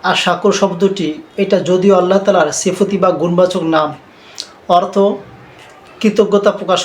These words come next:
করা, শুকরিয়া জ্ঞাপন করা, আল্লাহর ক্ষেত্রে ইউজ হলে যা যা ফলাফল বা প্রতিদান দেওয়া। যাই হোক প্রিয় ভাই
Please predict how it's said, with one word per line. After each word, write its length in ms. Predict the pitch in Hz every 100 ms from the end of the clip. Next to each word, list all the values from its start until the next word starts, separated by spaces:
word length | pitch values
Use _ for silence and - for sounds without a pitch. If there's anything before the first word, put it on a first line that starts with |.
| -
করা, 160 | 156 139 151
শুকরিয়া 400 | - 196 196 196 180
জ্ঞাপন 240 | 175 175 165
করা, 220 | 165 156 - - - -
আল্লাহর 320 | 180 196 202 185
ক্ষেত্রে 240 | 196 185
ইউজ 180 | 180 190 170
হলে 200 | 185 170 170 - - - - - - - - - - - - - - - - - 175
যা 120 | 180 190 196
যা 120 | 196 202 180
ফলাফল 460 | - 180 180 - 202 175
বা 80 | 175 -
প্রতিদান 480 | - 190 196 196 190 165
দেওয়া। 280 | 160 151 135 - - - - - - -
যাই 180 | 170 190
হোক 200 | 180 185 -
প্রিয় 180 | - 185
ভাই 220 | 165 175